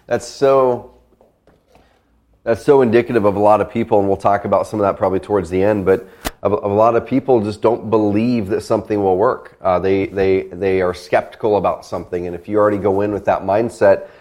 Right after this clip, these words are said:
then the likelihood of that thing working for you or you reaching that goal is gonna be really low. Google pay-per-click, pay-per-click's an example.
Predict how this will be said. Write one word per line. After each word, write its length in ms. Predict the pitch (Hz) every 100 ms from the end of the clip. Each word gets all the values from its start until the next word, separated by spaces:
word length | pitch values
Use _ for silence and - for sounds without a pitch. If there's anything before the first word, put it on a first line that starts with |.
| _
then 120 | - 101
the 100 | 92
likelihood 540 | 101 107 113 107 104
of 100 | 95
that 220 | 101 76
thing 240 | 107 95 90
working 340 | 107 107 104
for 260 | - 98 95
you 120 | 92
or 160 | 90
you 200 | 95 98
reaching 260 | 98 92 98
that 120 | 85
goal 120 | 101
is 80 | 98
gonna 120 | 92
be 40 | 87
really 360 | 85 101 90
low. 400 | 85 98 95 - - _ _
Google 240 | 120 123 127
pay-per-click, 680 | 139 131 135 117 117 - -
pay-per-click's 720 | 123 - 113 113 - 117 -
an 80 | 113
example. 580 | 98 120 151 92 80